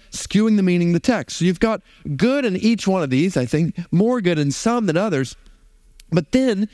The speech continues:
you go, "Okay, so we got four different interpretations of Revelation." Then you add on top of that three different views of the millennium. So Revelation chapter twenty talks about a thousand-year reign of Christians where Satan is bound and peace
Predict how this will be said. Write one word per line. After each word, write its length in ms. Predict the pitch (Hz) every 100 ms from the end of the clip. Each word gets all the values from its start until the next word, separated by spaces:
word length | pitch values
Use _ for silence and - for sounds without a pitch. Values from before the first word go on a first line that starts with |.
| -
you 80 | -
go, 120 | 196
"Okay, 180 | 175 160
so 120 | 139
we 60 | 156
got 120 | 156 -
four 140 | 233
different 280 | 262 214 165
interpretations 680 | 147 180 147 196 220 160 131
of 60 |
Revelation." 500 | 151 143 180 220 151 - 175
Then 200 | 226 269
you 100 | 233 - -
add 300 | 170 208 226
on 160 | 190
top 400 | 170 185 165 202
of 140 | 196 156
that 320 | 202 233 180 _ _ _
three 260 | - 214 247
different 320 | 247 247 190
views 320 | 139 139 156
of 140 | 160 147
the 40 |
millennium. 540 | 180 220 247 139 101 - - - - - _
So 120 | -
Revelation 640 | 120 180 196 208 208 202 - -
chapter 260 | 175 180
twenty 440 | 160 - 240 208 208 - _ _ - _ _ -
talks 300 | - 180 190
about 200 | 180 185
a 60 | 139
thousand-year 680 | - 151 175 208 214 208 208
reign 320 | 196 165 180
of 100 | 170
Christians 520 | - 175 - 196 196
where 100 | 120
Satan 540 | 107 - 190 208 190 196
is 120 | 175
bound 480 | 160 185 190 196 165
and 120 | 104 - - _
peace 440 | - 214 214 -